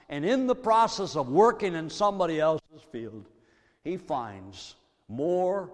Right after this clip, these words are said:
of a valuable treasure than he has ever seen in his life.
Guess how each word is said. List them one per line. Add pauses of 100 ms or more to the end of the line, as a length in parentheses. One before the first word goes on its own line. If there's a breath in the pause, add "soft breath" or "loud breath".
(140)
of
a
valuable
treasure (240 soft breath)
than
he
has
ever
seen
in
his
life.